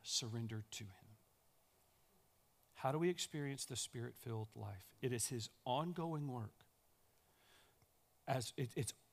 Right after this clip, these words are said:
it's not a one-time thing. And we see that when we look again at verse eighteen,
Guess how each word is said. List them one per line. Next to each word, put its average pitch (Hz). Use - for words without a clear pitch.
it's -
not 151
a 139
one-time 139
thing. 117
And 139
we 131
see 214
that 123
when 131
we 127
look 147
again 156
at 147
verse 135
eighteen, 135